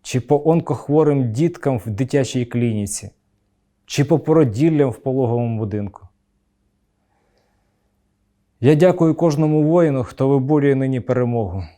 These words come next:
кожному волонтеру, хто постійно шукає і знаходить ресурси для перемоги,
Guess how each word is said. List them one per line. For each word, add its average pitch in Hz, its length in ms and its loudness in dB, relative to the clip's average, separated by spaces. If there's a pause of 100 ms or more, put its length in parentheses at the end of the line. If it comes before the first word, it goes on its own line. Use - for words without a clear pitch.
(300)
кожному 156 500 0
волонтеру, 156 600 2
хто 135 220 -4
постійно 151 600 -4
шукає 143 600 -2
і 131 60 -4
знаходить 131 680 -2
ресурси 131 580 -2
для 107 160 -4
перемоги, 104 540 -10